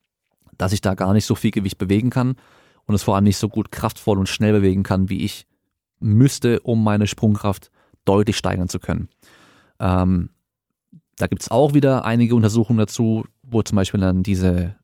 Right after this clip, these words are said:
zum Beispiel so ein Power Clean, also Standumsetzen, mit einem Trap-Bar-Sprung verglichen wird. Und da ist zum Beispiel der Power-Output beim Trap-Bar-Sprung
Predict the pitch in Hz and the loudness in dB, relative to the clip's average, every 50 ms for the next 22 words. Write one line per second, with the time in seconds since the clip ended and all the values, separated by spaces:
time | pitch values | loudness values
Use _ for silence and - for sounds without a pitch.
0 | _ - 113 - 101 92 - 98 95 92 92 - - 117 117 123 127 - - - | _ -16 -8 -4 -4 -2 -2 0 2 2 0 0 0 -2 0 0 -2 -2 -2 -2
1 | 127 127 127 - 107 101 98 - - 104 107 117 120 113 104 110 104 - - 110 | 0 0 0 -2 -4 -4 -4 -4 -4 -4 -2 0 0 0 0 0 -2 -2 -2 -4
2 | 107 - _ _ _ _ _ _ _ - 104 98 101 95 - - 101 95 92 - | -4 -4 _ _ _ _ _ _ _ 0 2 2 2 2 0 -2 0 0 0 0
3 | - 120 113 - - 107 98 95 - - - - 101 104 110 113 - _ _ _ | -2 -4 -4 -2 -2 -4 -4 -4 -4 -8 -4 -2 0 0 0 -4 -8 _ _ _
4 | _ - 98 - 107 104 - - 107 98 101 104 101 - - _ _ _ _ _ | _ -6 -4 0 0 -2 0 0 0 2 2 2 0 0 -2 _ _ _ _ _
5 | _ _ _ - 104 98 95 92 101 92 95 - - 104 - - 98 92 - - | _ _ _ -2 0 0 2 0 0 -2 -2 -2 -2 -2 -2 -2 -4 -4 -2 0
6 | 113 113 110 - 117 113 - - 113 - 101 98 - - - 113 107 _ - 110 | 0 0 2 0 -2 -4 -2 -4 -4 -2 -2 -4 -4 -4 -4 -4 -4 _ -4 -4
7 | 107 107 - - - - 113 107 104 101 | -4 -4 -4 -8 -4 -2 0 0 0 0